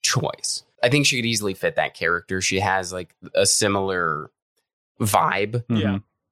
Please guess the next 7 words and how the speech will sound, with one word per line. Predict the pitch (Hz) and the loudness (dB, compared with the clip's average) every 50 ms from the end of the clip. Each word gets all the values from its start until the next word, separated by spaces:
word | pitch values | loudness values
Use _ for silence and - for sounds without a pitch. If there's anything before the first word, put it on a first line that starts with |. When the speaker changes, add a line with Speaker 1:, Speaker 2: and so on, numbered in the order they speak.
| _ - | _ 0
Speaker 1:
She | - - - 120 107 | 0 2 4 2 2
plays, | - - - 101 98 98 95 | 2 2 4 4 6 4 2
like, | 104 98 | 0 -4
a | 104 92 | -6 -4
very | 90 101 95 95 98 98 | -2 0 0 0 0 -2
lovable, | 95 95 95 90 92 92 101 92 92 101 98 92 92 92 90 90 85 - _ _ _ _ _ _ _ _ _ _ _ | -2 2 2 4 4 4 2 0 0 -2 -2 0 -2 -2 -4 -6 -8 -12 _ _ _ _ _ _ _ _ _ _ _
uh, | - 85 98 - 50 50 - | 2 4 4 2 2 -2 -4